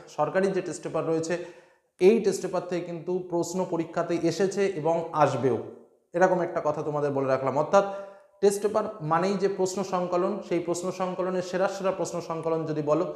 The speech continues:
তবে আমি বলবো এবছর যে টেস্ট পেপারটা হতে যাচ্ছে, সেই টেস্ট পেপারই হবে। কারণ প্রকৃত শিক্ষকের স্কুলের প্রশ্ন সংকলন নিয়ে যে প্রশ্নপত্রে মাধ্যমিক ছাত্রছাত্রীরা পরীক্ষা দিয়েছে, সেই প্রশ্নের সংকলন নিয়েই কিন্তু এই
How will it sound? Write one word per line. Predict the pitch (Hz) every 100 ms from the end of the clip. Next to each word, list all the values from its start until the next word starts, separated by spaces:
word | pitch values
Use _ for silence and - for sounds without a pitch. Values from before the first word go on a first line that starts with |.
| - -
তবে | 156 156
আমি | 151 147
বলবো | 151 156 147
এবছর | 156 160 151
যে | 147
টেস্ট | 147 -
পেপারটা | 143 147 143
হতে | 135 147 135
যাচ্ছে, | 147 - - 135 - - -
সেই | 147
টেস্ট | 151 -
পেপারই | 139 143 127
হবে। | 123 131
কারণ | 143 170 165 - - -
প্রকৃত | 170 180 180 180 180 180 -
শিক্ষকের | 180 - 185 175 170 160 160 151
স্কুলের | - 175 170 165 160
প্রশ্ন | 160 - 180 180 -
সংকলন | 175 165 165 160 151 151
নিয়ে | 151 156 156 - - 135
যে | 190 190 185
প্রশ্নপত্রে | 170 165 165 160 170 170 170 170 - - 135
মাধ্যমিক | 143 156 185 175 - -
ছাত্রছাত্রীরা | 160 160 160 156 160 165 -
পরীক্ষা | 214 - - 180
দিয়েছে, | 156 151 151 151 -
সেই | - 208 220
প্রশ্নের | 190 170 160 151
সংকলন | 151 147 147 147 147
নিয়েই | 151 156 151
কিন্তু | 143 139 147 - -
এই | 147